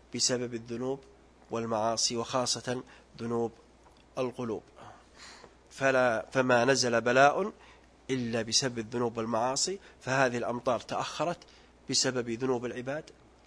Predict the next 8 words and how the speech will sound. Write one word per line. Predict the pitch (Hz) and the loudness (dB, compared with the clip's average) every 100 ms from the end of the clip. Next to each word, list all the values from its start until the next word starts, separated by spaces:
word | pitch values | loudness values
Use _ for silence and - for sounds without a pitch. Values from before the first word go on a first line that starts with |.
| - - | -18 -14
من | 110 | -10
حقد | - - - 147 - - - - - - | -8 -10 -8 -10 -10 -20 -20 -20 -20 -16
وحسد، | - 123 127 131 156 - - - - | -8 -2 -2 -2 -6 -8 -20 -20 -16
تعلق | - 117 120 120 - | -10 -8 -4 -6 -6
بغير | 127 127 123 | -4 -4 -4
الله، | 123 139 151 - - - - - - | -2 -2 -4 -14 -20 -20 -20 -20 -16
أكل | 123 - 127 | -14 -8 -6
للحرام، | 120 120 - 131 143 | -4 -6 -4 0 0